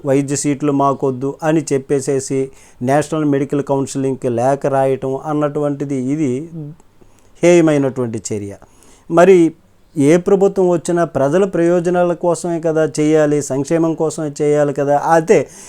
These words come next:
సంక్షేమము, ప్రయోజనాలు సరిగా బాగునేటప్పుడు దాన్ని తీసివేయటం అన్నది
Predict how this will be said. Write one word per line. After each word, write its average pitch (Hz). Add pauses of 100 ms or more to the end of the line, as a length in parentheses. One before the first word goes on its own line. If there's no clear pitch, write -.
(160)
సంక్షేమము, 202
ప్రయోజనాలు 185
సరిగా 160
బాగునేటప్పుడు 180
దాన్ని 165
తీసివేయటం 190
అన్నది 156